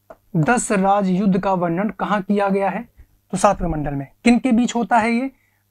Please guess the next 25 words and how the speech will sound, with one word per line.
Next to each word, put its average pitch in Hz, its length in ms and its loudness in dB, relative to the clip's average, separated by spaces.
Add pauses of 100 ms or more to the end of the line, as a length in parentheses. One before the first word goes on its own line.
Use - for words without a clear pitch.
तो 196 160 0
राजा 208 360 2
सुदास, 180 580 0 (1120)
राजा 190 520 4
सुदास 180 680 0 (1200)
versus 196 680 0 (180)
विश्वामित्र। 175 960 -2 (880)
विश्वामित्र, 185 840 0
ऐसा 196 200 -2
बताते 190 320 0
हैं 208 60 0
विश्वामित्र 196 420 -2
एक 185 120 -2
समय 180 180 -2
पे 185 100 -4
इनके 185 160 0
गुरु 196 280 2
हुआ 196 160 2
करते 185 320 -2
थे, 208 120 -6 (360)
लेकिन 180 200 -2
कुछ 175 140 -4
वाद 185 220 4
विवाद 175 280 0
हुआ, 180 160 -2